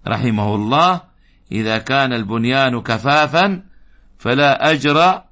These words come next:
ولا وزر، فلا أجر ولا وزر. وفي الجملة، وفي الجملة قال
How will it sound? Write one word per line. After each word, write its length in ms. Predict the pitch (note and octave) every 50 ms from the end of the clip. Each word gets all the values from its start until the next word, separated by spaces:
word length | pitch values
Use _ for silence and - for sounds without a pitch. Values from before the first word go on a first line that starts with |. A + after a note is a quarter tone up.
| _ _ _ _ -
ولا 300 | B2 C3 C#3 C#3 C3+ C3
وزر، 400 | B2+ C3 B2+ G#2+ F#2 F#2+ F2+ - - - - _ _ _ _ _ - - - _ _ _ _ _
فلا 400 | - - A#2 B2 B2 A2+ F#2 A#2+
أجر 420 | C3+ B2 B2+ D3 D#3 F3 F#3+ A#3+ - - _ _ _ _ _ _ _ _ _ - - - - - - - - - - - -
ولا 560 | B2 C#3 D3 D3+ D#3 E3+ F#3 G3 F#3+ - - _ _ _ _ _ _ -
وزر. 460 | - C3 C#3+ D3+ C3+ B2+ B2 F2+ E2+ - _ _ _ _ _ _ _ _ - - _ _ - - - - - _ - _ _ - - - - - - - - - - - - - - - - _ _ - - - - - - - - - - - - - - _ _ _ F#2 _ _ _ _ _ _ _ _ _ _ _ _ _ - - - - - - -
وفي 220 | B2 C3+ C3+ D3
الجملة، 680 | C3 B2 A2 C#3+ F3 F3+ F3 F3+ G3 G#3+ G3 F3+ - - _ _ _ _ _ _ _ _ _ _ _ _ _ - - _ _ - - _ _ _ - _ _ _ _ _ _ _ _ _ _ _ _ _ _ _ _ _ _ _ -
وفي 200 | B2 A#2+ A2 B2
الجملة 580 | G#2 F#2+ F#2 A#2+ C#3 C#3+ C#3+ D3 E3+ F#3 F3+ F3 - _ _ _ _ _ _ _ _ _ _ _ _ _ _ - - - - _ _ _ _ _ _ _ _
قال 540 | - - A#2+ B2+ C#3 D3+ E3 F#3 G3 G3+ -